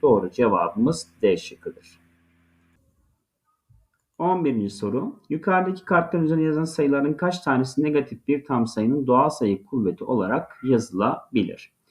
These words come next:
Şimdi negatif bir sayının doğal kuvveti olarak yazılabilmesi için arkadaşlar bunun çift kuvvet olarak yazılabilmesi gerekiyor.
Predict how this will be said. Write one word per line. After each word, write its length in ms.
Şimdi 300
negatif 460
bir 140
sayının 440
doğal 340
kuvveti 400
olarak 360
yazılabilmesi 760
için 220
arkadaşlar 800
bunun 240
çift 280
kuvvet 280
olarak 380
yazılabilmesi 760
gerekiyor. 500